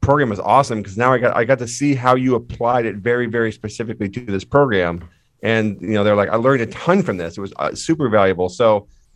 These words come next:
I just realized, again, if you give someone a program and they go do it, that's great. But if you can really help them understand why you did it that way,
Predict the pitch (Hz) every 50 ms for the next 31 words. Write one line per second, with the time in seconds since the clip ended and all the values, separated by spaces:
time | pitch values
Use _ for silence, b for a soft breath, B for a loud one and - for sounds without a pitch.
0 | - 101 113 135 147 - 107 131 156 165 143 120 110 110 104 117 135 147 143 -
1 | - 117 113 101 139 151 156 139 - - 147 143 135 127 110 - - 143 143 135
2 | 120 117 110 107 104 104 104 98 _ _ _ _ _ _ - 110 110 110 113 110
3 | 101 131 147 139 123 110 110 107 101 - _ - 139 143 147 127 107 98 - -
4 | - - 117 113 104 - _ _ - 113 - 123 123 131 120 113 117 127 151 160
5 | 151 131 127 127 123 - 123 110 - 120 117 113 107 - - 127 135 123 110 104
6 | 101 101 98 - - _ _ _ _ _ _ _ 92 98 104 117 135 139 127 107
7 | 101 98 98 104 107 104 98 117 139 151 135 107 110 92 82 87 90 90 92 107
8 | 123